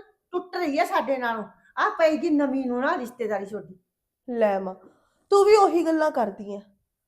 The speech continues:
Speaker 2: ਹੁਣ ਜਿਨ੍ਹਾਂ ਦੀ ਧੀ ਆ ਨੂੰ ਘਰੇ ਹੋਊਗੀ, ਉਹਨਾਂ ਦੀ ਤਾਂ ਲੋਹੜੀ ਆਊਗੀ। ਜਿਹਦੇ ਮਾਂ ਪਿਓ ਦਾ ਹੀ ਨਹੀਂ ਪਤਾ ਕਿੱਥੋਂ ਦੀ ਐ, ਕਿੱਥੋਂ ਦੇ ਨਹੀਂ, ਉਹਦੀ ਕਾਹਦੀ ਲੋਹੜੀ ਆਉਣੀ ਐ?
Speaker 1: ਓਹੋ ਕੁੜੇ, ਮੈਂ ਤਾਂ ਭੁੱਲ ਗਈ ਪੁੱਛਣਾ ਸੱਚ।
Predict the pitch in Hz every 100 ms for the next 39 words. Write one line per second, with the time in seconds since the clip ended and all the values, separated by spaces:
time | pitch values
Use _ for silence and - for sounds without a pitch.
0 | _ _ _ 359 359 359 330 196 - -
1 | 262 - 294 311 330 339 339 349 330 302
2 | 294 269 262 277 285 370 311 269 262 254
3 | 226 254 - _ _ 311 339 359 359 339
4 | 240 196 208 254 233 214 220 _ _ -
5 | 320 381 330 277 277 294 302 294 302 294
6 | 294 285 277 277 277 269 _ 285 269 254
7 | 247 240 247 247 254 247 - 254 240 220
8 | 208 214 233 _ _ 302 339 381 370 339
9 | 370 339 330 370 359 320 285 269 311 339
10 | 269 277 277 269 339 370 359 311 311 320
11 | 381 302 269 - 254 - 254 233 240 214
12 | -